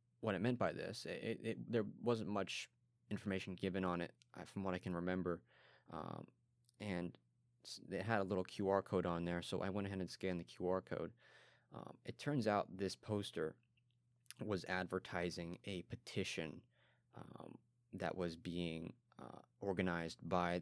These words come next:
the Young Democratic Socialists of America, the, basically a, a chapter of the organization at F G C U. Um, and the petition was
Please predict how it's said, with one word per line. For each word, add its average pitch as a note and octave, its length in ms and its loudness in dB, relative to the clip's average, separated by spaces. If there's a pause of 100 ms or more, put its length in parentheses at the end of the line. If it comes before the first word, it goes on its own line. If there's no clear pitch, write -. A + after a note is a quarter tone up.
the F#2+ 80 -2
Young F2+ 380 2
Democratic E2+ 540 -2
Socialists E2+ 520 -4
of E2+ 80 -8
America, E2 520 -4 (140)
the, F#2+ 100 0 (200)
basically G2+ 400 4
a, F#2 120 0 (160)
a F#2+ 60 -2
chapter F2 540 2 (580)
of F2+ 240 2
the F2 80 0
organization E2+ 800 0 (420)
at F2 140 4
F F2 80 -4
G E2+ 100 -4
C - 200 -4
U. D#2+ 340 -2
Um, E2 260 -8 (680)
and F#2+ 320 2
the F2+ 80 0
petition G#2+ 680 2 (300)
was F#2+ 600 4